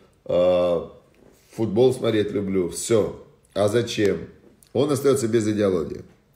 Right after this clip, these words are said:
Теперь у него что им управляет по жизни? Им управляет по жизни только его желание.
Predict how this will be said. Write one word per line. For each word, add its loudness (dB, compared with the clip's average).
Теперь 4
у 0
него 2
что 4
им 2
управляет 4
по 2
жизни? -4
Им 0
управляет 2
по 4
жизни 2
только 2
его 6
желание. 0